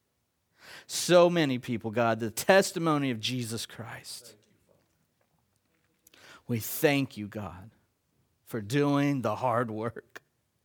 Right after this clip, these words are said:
so that we could just follow in your footsteps to a set apart and holy life, God. So, Father, please go with us today. Be with us,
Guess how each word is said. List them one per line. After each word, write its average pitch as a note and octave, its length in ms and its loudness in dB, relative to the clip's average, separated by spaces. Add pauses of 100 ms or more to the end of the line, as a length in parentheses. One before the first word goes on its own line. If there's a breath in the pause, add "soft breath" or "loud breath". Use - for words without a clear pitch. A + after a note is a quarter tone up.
(1120 loud breath)
so - 220 -6
that A2+ 160 -4
we C3+ 160 0
could B2 180 -4
just G#2 240 -8
follow C#3 540 -6
in B2+ 160 -6
your A#2+ 100 -8
footsteps - 1000 -12 (2250 soft breath)
to - 120 -4
a A2 80 0
set C#3 360 4
apart A#2 440 -4
and G#2+ 120 -4
holy A2 300 -4
life, G2+ 420 -10
God. - 280 -14 (1700 loud breath)
So, B2+ 160 -2
Father, C3+ 420 4
please C3+ 380 0
go A#2 200 -2
with A2 300 -4
us - 160 -10
today. G2 460 -8 (1000 loud breath)
Be B2+ 140 2
with B2+ 400 0
us, C#3 500 -4